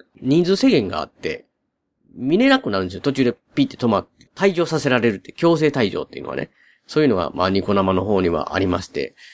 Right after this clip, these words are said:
それが、まあ、すごい、あの、生で怖すぎに関しては人気があるので、そうされるということで。まあ、僕は、あの、実際、あの、ニコニコ動画の方にも今、屋根裏部屋、白石監督や、えー、大迫さん、え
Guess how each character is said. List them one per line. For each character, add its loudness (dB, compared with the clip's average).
そ -8
れ -2
が、 2
ま 0
あ、 -4
す -6
ご 4
い、 0
あ -6
の、 -4
生 0
で 2
怖 0
す -4
ぎ -2
に -4
関 0
し -2
て -2
は 0
人 2
気 -4
が 2
あ 2
る -2
の 0
で、 -4
そ 0
う 0
さ 0
れ 2
る -4
と -10
い -14
う -14
こ -16
と -10
で。 -4
ま 0
あ、 -2
僕 -2
は、 4
あ 2
の、 0
実 -12
際、 0
あ -2
の、 2
ニ 2
コ 2
ニ 0
コ 0
動 2
画 -4
の -4
方 0
に 0
も 2
今、 0
屋 2
根 2
裏 2
部 0
屋、 2
白 0
石 -6
監 0
督 -2
や、 4
え 0
ー、 -2
大 2
迫 -4
さ 0
ん、 -2
え 0